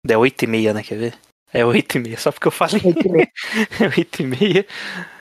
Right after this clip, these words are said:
Speaker 1: O São Francisco forty-niners enfrentará o Detroit Lions em Santa Clara. Lions que vem numa campanha muito boa e extraordinária, né? Diga-se de passagem, em que conseguiu surpreender a todos, né? Tendo a sua primeira vitória em casa e a segunda na sequência, né?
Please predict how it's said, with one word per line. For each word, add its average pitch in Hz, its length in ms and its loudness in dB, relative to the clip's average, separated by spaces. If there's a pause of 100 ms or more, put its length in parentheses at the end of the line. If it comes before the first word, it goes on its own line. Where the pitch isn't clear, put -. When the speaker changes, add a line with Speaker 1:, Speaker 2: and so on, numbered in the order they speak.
(200)
Speaker 1:
O 131 180 4
São 135 160 -2
Francisco 131 400 -2
forty-niners 160 460 -2
enfrentará 214 760 0
o 202 80 -6
Detroit 160 380 -2
Lions 131 480 -2
em 147 100 -4
Santa 170 400 -6
Clara. 104 480 -2 (400)
Lions 120 440 0
que 113 280 -6
vem 110 200 -6
numa 110 160 -4
campanha 113 480 -6
muito 110 240 -6
boa 117 340 -2
e 117 140 -4
extraordinária, 123 960 -2
né? 120 140 -6 (100)
Diga-se 110 340 -6
de 110 80 -10
passagem, 117 640 -6
em 135 160 -4
que 117 400 -2 (440)
conseguiu 123 400 0
surpreender 127 540 2
a 113 40 2
todos, 226 500 -2
né? 185 120 2 (600)
Tendo 131 200 2
a 127 60 2
sua 147 180 0
primeira 175 600 2
vitória 123 560 0
em 113 60 -6
casa 160 480 2
e 294 80 -4
a - 40 -4
segunda 190 440 0
na 202 80 -4
sequência, 139 580 -2
né? 123 80 -8